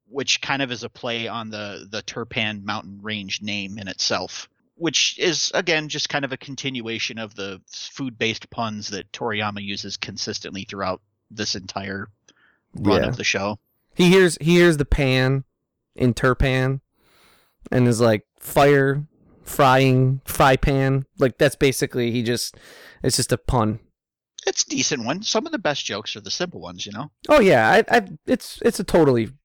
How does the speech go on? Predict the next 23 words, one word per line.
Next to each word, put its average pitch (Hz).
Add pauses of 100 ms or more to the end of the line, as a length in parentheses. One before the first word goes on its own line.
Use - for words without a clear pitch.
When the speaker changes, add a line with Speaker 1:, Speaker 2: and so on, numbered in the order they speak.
(120)
Speaker 2:
totally 143
fine 101 (100)
little 104
pun. - (1080)
Speaker 1:
<laughs> 147 (560)
So 160
anyways, 135 (100)
uh, 131
Fire 226
Mountain 175
is 135
actually 143
the 107
home 127
of 101
the 98
Ox 127
King. 85 (880)
And 110
his 117
Japanese 160
name 127 (140)
is 107